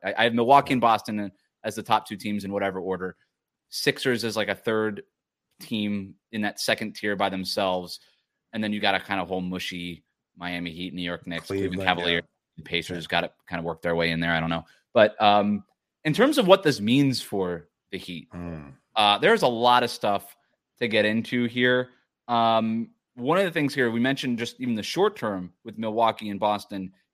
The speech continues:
Speaker 1: and Philadelphia just being in a tier above Miami. I think in the long term, the Sixers have really solidified themselves as well, because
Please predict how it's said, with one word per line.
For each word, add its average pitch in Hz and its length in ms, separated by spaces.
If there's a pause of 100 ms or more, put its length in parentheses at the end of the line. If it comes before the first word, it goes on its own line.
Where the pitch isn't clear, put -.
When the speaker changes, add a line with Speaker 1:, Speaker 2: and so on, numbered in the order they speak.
Speaker 1:
and 110 120
Philadelphia 104 720 (160)
just - 220
being 117 520
in 113 240
a 104 60
tier 110 360
above 107 340
Miami. 123 500 (220)
I 147 80
think 156 180
in 143 100
the 123 80
long 127 420
term, 87 440 (540)
the 120 80
Sixers 123 400
have 104 160
really 147 240
solidified 104 560
themselves 95 460
as 95 120
well, 143 300
because 104 500